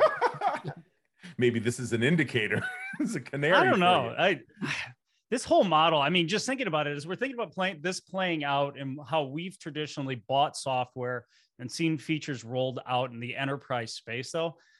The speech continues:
Speaker 2: I, I just see so many problems ahead,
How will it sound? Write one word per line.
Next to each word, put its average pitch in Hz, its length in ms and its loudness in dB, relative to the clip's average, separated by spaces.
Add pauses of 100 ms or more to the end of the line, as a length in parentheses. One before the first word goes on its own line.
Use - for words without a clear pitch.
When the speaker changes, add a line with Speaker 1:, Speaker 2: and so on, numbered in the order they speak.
(720)
Speaker 2:
I, 196 200 -8 (100)
I 214 60 -8
just - 280 -2
see 233 120 -2
so 190 340 0
many 240 220 0
problems 156 600 -2
ahead, 117 440 -6